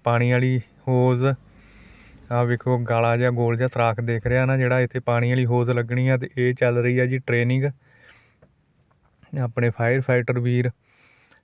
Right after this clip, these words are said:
ਹਰ ਮਹੀਨੇ ਜਿੱਦਾਂ ਕਿ ਟ੍ਰੇਨਿੰਗ ਹੁੰਦੀ ਆ ਬੰਦਿਆਂ ਦੀ, ਦੋ ਦੋ ਬੰਦਿਆਂ ਨੂੰ ਇਹ ਟ੍ਰੇਨਿੰਗ ਦਿੰਦੇ ਆ। ਤੇ ਜਿਹੜਾ ਕੈਮਰੇ ਦੀ ਮੈਂ ਗੱਲ ਕਰਦਾ ਸੀ, ਇਹਦੀ ਕੈਮਰੇ ਦੀ ਰੇਂਜ ਬੜੀ ਹੁੰਦੀ ਆ। ਜਿੱਦਾਂ ਮੰਨ ਲਓ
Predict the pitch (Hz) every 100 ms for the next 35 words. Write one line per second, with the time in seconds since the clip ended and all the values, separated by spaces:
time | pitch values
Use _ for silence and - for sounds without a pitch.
0 | _ 120 120 135 143 131 123 117 120 120
1 | 120 120 117 117 117 113 113 110 117 123
2 | 117 117 117 117 113 113 117 113 113 117
3 | 117 117 117 113 117 113 117 117 113 110
4 | 123 135 127 _ _ _ _ - _ _
5 | _ _ - 113 113 113 110 98 - _
6 | _ _ _ _ _ - 120 131 131 123
7 | 123 120 123 127 127 123 120 120 123 117
8 | 123 120 127 131 127 127 127 120 120 120
9 | 120 123 117 117 117 113 117 123 120 120
10 | 127 123 117 113 120 120 117 120